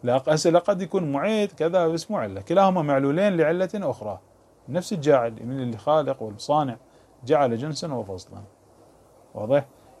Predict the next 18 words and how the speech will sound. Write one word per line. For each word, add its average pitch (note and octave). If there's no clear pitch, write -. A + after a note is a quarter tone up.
شلون A#2
عبارة؟ C3+
بالجعل A#2
البسيط، A#2+
إن B2
الله A#2+
لم C3+
يخلق C3
المشمشية A#2
للمشمش، G2+
وإنما A#2
خلقها B2
مشمشة. G#2+
عبارة C3
الفلاسفة B2
الق-، G#2
القديمين. G#2+
مو؟ C#3+